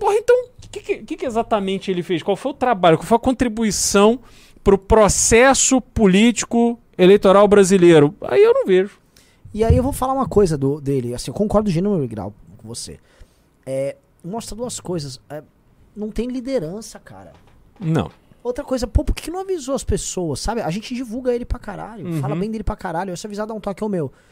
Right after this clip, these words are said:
Speaker 2: eu vou anunciar que eu vou votar no Lula", tal. Pô, não faz isso,
Speaker 1: Uhum.
Speaker 2: tal.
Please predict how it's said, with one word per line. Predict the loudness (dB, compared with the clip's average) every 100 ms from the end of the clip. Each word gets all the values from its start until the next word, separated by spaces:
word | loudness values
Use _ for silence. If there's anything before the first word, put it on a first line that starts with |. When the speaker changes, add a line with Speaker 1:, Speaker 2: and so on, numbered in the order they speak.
| _ _
Speaker 2:
eu | -4
vou | -2 0
anunciar | -2 -4 -6 -8
que |
eu | -10
vou | -16
votar | -16 -18
no | -16
Lula", | -14 -14 -12 -10 -10
tal. | -12 -14 -8
Pô, | -8 -8
não | -12
faz | -14 -14 -12
isso, | -16 -16 -16 -10
Speaker 1:
Uhum. | -8
Speaker 2:
tal. | -6 -8 -10 -12 -16